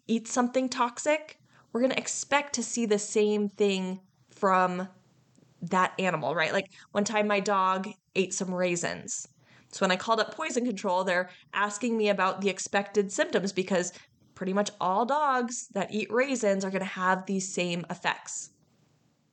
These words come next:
Now, a lot of people at your facility might have some of those same mental and emotional effects that you're experiencing, but it's not a given. It's not every single person is going to experience it.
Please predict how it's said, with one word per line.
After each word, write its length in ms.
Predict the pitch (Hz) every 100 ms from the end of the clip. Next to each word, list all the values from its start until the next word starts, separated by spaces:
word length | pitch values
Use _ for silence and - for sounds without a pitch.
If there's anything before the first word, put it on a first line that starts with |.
| _ _ -
Now, 260 | 226 208 208 - - - - -
a 60 |
lot 160 | 233 339
of 80 | -
people 220 | 349 330
at 100 | 302
your 100 | 269
facility 360 | 285 277 269
might 180 | 254 392
have 320 | 440 392 226
some 140 | - 240
of 80 | 214
those 160 | 202
same 360 | 214 190 190 180
mental 340 | - 202 214 202
and 80 | 202
emotional 520 | 190 190 196 196 180
effects 320 | - 165 -
that 120 | -
you're 140 | 180 160
experiencing, 800 | - - 175 156 - - 107 - - - - - -
but 580 | 277 302 214 214 - - _ _
it's 220 | - - 247
not 300 | 233 - -
a 80 | 214
given. 540 | 175 - 208 180 151
It's 180 | 113 -
not 180 | 208 -
every 480 | 220 240 240 262 254
single 380 | 240 240 220 202
person 560 | - - 240 240 208
is 220 | 190 185 185
going 340 | 190 180 185
to 160 | - 175
experience 640 | 175 - 175 160 135 190
it. 160 | -